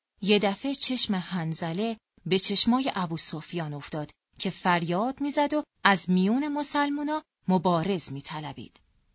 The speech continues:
حنظله که آرزوی چنین صحنه‌ای رو داشت، با فریاد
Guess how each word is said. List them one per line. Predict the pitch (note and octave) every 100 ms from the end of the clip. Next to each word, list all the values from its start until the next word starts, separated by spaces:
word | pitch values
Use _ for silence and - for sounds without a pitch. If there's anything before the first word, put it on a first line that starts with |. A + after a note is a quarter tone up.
| _ _ -
حنظله | F#3+ F#3 F#3 F#3 G#3+ G#3+ _ _ -
که | G3+
آرزوی | F#3 G3 F#3 F3 A3 B3+ C#4+
چنین | - A3 G#3
صحنه‌ای | - F#3 E3+ E3 C#3+
رو | C#3+
داشت، | D3 G3+ A3 G#3+ - - _ _ _ D#3+
با | F3 D#3+
فریاد | - F3 E3+ G3 G3 F#3